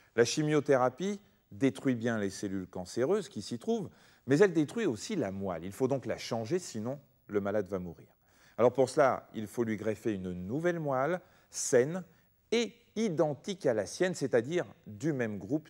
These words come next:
tissulaire. Et c'est là que les choses continuent de se compliquer. En effet, le tissu humain se compose de six protéines, trois qui viennent du père et trois de la mère. La combinaison de ces protéines est pratiquement unique pour chacun d'entre nous, un peu comme les empreintes digitales.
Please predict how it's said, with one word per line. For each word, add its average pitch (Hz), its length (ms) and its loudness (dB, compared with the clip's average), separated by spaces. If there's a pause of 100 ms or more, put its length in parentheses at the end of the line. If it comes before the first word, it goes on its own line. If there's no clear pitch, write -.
(120)
tissulaire. 123 560 0
Et 151 80 8
c'est 143 200 0
là 156 140 2
que - 80 -8
les 120 80 0
choses 127 240 -6
continuent 107 380 -8
de 101 60 -14
se 104 100 -6
compliquer. 92 500 -10 (480)
En 113 140 -2
effet, 175 340 2 (320)
le 127 180 2
tissu 151 540 -6
humain 135 380 -2
se - 180 -8
compose 113 680 -4
de 98 260 -2 (100)
six - 300 -8
protéines, 123 600 -2 (460)
trois 110 300 2
qui 147 160 -2
viennent 135 180 0
du 123 140 -4
père 143 340 -4 (260)
et 120 140 -2
trois 117 300 -2
de 98 60 -8
la 90 100 -4
mère. 82 300 -16 (340)
La 135 100 4
combinaison 165 880 0
de 87 160 -6
ces 95 200 -4
protéines 143 420 -4
est 135 80 0
pratiquement 127 480 -2
unique 147 320 -4
pour 120 160 -6
chacun 110 320 -4
d'entre 101 320 -4
nous, 165 160 -4
un 117 80 0
peu 139 160 0
comme 113 160 -2
les 101 160 -2
empreintes 113 320 -6
digitales. 92 500 -12